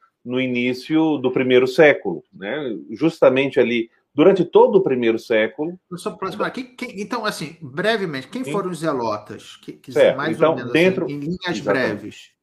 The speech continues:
Speaker 1: Ótimo. Então, dentro do, do, do judaísmo da época de Jesus, né, nós temos
Speaker 2: Uhum.
Speaker 1: vários grupos: os saduceus,
Speaker 2: Exato.
Speaker 1: os fariseus e tal.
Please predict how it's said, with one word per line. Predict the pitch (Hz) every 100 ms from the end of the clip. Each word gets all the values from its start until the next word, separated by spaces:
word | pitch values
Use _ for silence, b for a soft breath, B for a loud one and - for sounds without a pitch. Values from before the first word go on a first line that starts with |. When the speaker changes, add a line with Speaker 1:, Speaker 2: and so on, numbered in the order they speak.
| -
Speaker 1:
Ótimo. | 98 80 - 78 b b b _
Então, | 123 117 156 117
dentro | 120 156 190 175
do, | 131 123 104 80
do, | 110 101 92 82 - b b b _
do | 113 123
judaísmo | 139 143 110 127 160 120
da | 107 104
época | - 220
de | 98
Jesus, | 95 117 165 165 - -
né, | 95 95 139 135
nós | 104 131
temos | 131
Speaker 2:
Uhum. | 107
Speaker 1:
vários | 117 139 143
grupos: | 147 135 95 85 - -
os | 98 -
saduceus, | 92 90 135 143 107
Speaker 2:
Exato. | 87 82
Speaker 1:
os | -
fariseus | 95 107 123 120 117
e |
tal. | 127